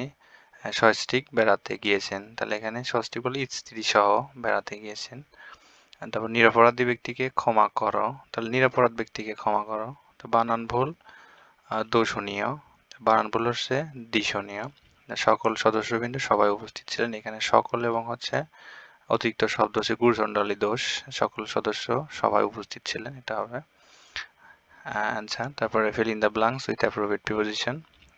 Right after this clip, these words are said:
ইংরেজি প্রশ্নের প্রথমে প্রিপোজিশন ছিল you must, আহ, conform to, এটা appropriate preposition, এর মানে হচ্ছে নিয়ম নীতি মেনে চলা, রেগুলেশন মান্য করা বা কমপ্ল। You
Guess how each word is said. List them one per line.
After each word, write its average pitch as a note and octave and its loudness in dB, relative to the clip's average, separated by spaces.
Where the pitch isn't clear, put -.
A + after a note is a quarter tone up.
ইংরেজি G#2+ -10
প্রশ্নের G#2+ -4
প্রথমে A2 -4
প্রিপোজিশন A2 -4
ছিল A2+ 0
you A2+ 4
must, A2+ 2
আহ, G#2+ 2
conform A2 4
to, A2+ 4
এটা A2 -2
appropriate G#2+ -6
preposition, A2 -4
এর A#2 -6
মানে G#2 -2
হচ্ছে G2+ -4
নিয়ম G#2 -2
নীতি G2+ -8
মেনে G#2+ 0
চলা, A2 0
রেগুলেশন A2 -6
মান্য G#2 0
করা A2 0
বা G#2+ 0
কমপ্ল। G#2+ 2
You A#2 2